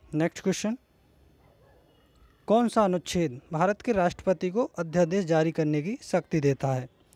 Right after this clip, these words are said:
अनुच्छेद एक सौ तेईस, अनुच्छेद तीन सौ बावन, अनुच्छेद बहत्तर या फिर अनुच्छेद एक सौ तैंतालीस। तो दोस्तों, इसका आंसर हो जाएगा अनुच्छेद एक सौ तेईस। अनुच्छेद एक सौ तेईस के द्वारा राष्ट्रपति अध्यादेश जारी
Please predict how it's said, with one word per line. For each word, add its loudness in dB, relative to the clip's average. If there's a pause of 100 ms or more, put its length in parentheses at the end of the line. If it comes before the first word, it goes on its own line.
(140)
अनुच्छेद 0
एक 0
सौ -2
तेईस, 2 (440)
अनुच्छेद 0
तीन 2
सौ 2
बावन, 2 (240)
अनुच्छेद -2
बहत्तर 0 (460)
या 2
फिर 2
अनुच्छेद -2
एक 0
सौ 0 (120)
तैंतालीस। 2 (400)
तो 0
दोस्तों, 4
इसका 2
आंसर 2
हो 2
जाएगा 2 (460)
अनुच्छेद 2
एक 2
सौ 0
तेईस। -2 (220)
अनुच्छेद 0
एक 0
सौ 2
तेईस 4
के 0
द्वारा 2 (480)
राष्ट्रपति 0 (140)
अध्यादेश 0
जारी 0